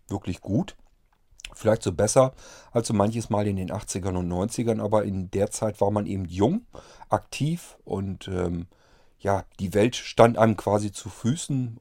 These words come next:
und, äh, während man heute sich vieles gar nicht mehr zutraut, Neues gar nicht mehr unbedingt anfängt,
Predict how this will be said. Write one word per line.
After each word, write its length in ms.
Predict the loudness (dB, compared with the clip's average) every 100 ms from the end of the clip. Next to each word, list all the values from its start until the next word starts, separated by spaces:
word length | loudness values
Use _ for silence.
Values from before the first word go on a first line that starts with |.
| _
und, 420 | -8 -8 -8 -8
äh, 260 | -6 -6 -6 -4
während 220 | -4 -2
man 160 | -2
heute 200 | 0 -2
sich 140 | -4 -8
vieles 340 | -4 -4 -2
gar 160 | 0 0
nicht 160 | -2
mehr 120 | -8 -8
zutraut, 500 | -10 -2 2 2 2
Neues 340 | 2 2 0
gar 160 | -2 -2
nicht 160 | -4
mehr 120 | -6
unbedingt 320 | -4 -4 -6 -6
anfängt, 480 | -6 -4 -6 -6